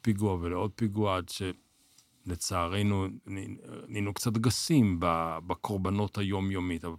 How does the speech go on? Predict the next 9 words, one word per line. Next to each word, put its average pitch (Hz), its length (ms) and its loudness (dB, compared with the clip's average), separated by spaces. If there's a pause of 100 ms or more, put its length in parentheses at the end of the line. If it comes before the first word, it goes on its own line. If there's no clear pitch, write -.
פה 120 100 -8 (420)
את - 80 -14
המסה 107 520 -4
של, - 260 -8 (1300)
של - 180 -4
סמלים 104 720 4
וריגושים 98 920 -2
ו-, 85 300 -8
ופחדים. 107 840 0